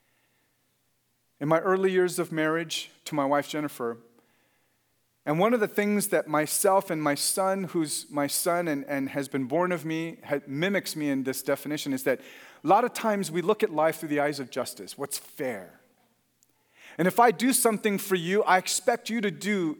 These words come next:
in, in reciprocation the very thing that I've done for you. So if I've done a favor for you, I expect a favor back, because that's what love is. Human love is a give and take. It's a transaction. And a lot of times you feel unloved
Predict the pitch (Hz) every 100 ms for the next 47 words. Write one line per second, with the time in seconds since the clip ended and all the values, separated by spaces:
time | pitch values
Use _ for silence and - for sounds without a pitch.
0 | - 156 156 165 160 151 208 196 160 214
1 | 226 - 151 151 - - - 156 135 208
2 | 226 - 220 196 156 151 147 143 143 135
3 | - 185 147 165 151 160 185 151 185 160
4 | - 190 180 - 175 202 208 185 - -
5 | 208 180 - 185 175 202 190 - - -
6 | - 160 196 180 - 160 147 143 151 123
7 | 120 - - - 240 254 240 202 202 190
8 | 170 143 175 165 139 175 131 156 151 131
9 | 175 156 147 170 165 - 110 - - -
10 | 185 180 208 233 - 214 196 147 180 175
11 | - 226 196 - 190 185 170 170 226 202
12 | 170 156